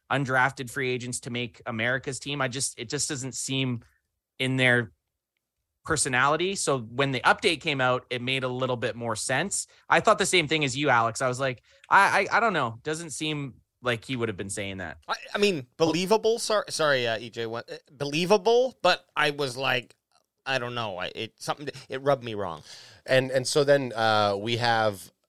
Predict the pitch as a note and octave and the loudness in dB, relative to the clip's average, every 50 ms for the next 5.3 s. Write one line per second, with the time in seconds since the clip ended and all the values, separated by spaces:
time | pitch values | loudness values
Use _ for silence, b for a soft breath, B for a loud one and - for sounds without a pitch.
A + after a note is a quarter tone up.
0 | _ _ _ _ _ - G#2 G2+ G2 F#2+ F#2+ F#2 F#2 F#2 F2+ F#2 F2+ F2 D#2 F2 | _ _ _ _ _ -6 -4 -2 -2 -2 -2 -2 -2 -2 -2 -2 -4 -4 -6 -4
1 | G2+ G#2+ A2 A#2 A#2+ A2 - - A2+ A2 A2 G2+ G#2 G#2 G2+ - - - - F#2 | -2 -2 0 0 -2 -4 -2 2 2 2 2 2 2 0 0 0 -2 -4 -4 -4
2 | F#2 F#2 F#2 F#2 F#2 F#2 A2+ C#3 C3 G#2 G2+ G#2+ G#2 G2 - G2 F#2 - A2 G2+ | -2 -2 0 0 0 0 0 2 2 2 2 0 -2 -4 -6 -8 -8 -6 -6 -4
3 | F#2 G2 F#2+ F#2 - D3 C#3+ G#2+ F#2+ G2 - - G#2 A2+ - C3 C3 C3 A#2+ B2 | -4 -4 -4 -4 -6 -4 -2 -2 -2 -2 -4 -4 -2 -2 0 0 0 -2 0 -2
4 | A2+ - - A#2 G#2+ G2 G2 - - G2+ D2+ - - - F#2+ E2+ D2+ D2+ - - | 0 2 2 2 2 2 0 -2 -6 -10 -10 -10 -8 -6 -4 -4 -4 -4 -6 -6
5 | E2+ F2 F2 D#2 - | -6 -6 -6 -8 -10